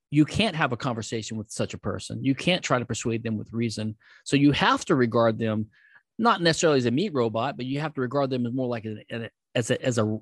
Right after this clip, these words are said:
as a, as a, as an animal or as a threat, as,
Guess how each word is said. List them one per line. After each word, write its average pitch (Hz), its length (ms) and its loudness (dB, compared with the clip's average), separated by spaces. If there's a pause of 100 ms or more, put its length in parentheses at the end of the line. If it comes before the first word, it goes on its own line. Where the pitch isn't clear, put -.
as 113 160 -4
a, 107 440 -4
as 113 180 -6
a, 110 160 -4
as 120 120 -4
an 113 80 2
animal 120 460 4
or 113 100 2
as - 80 0
a - 60 -4
threat, - 460 -2 (420)
as, 123 140 0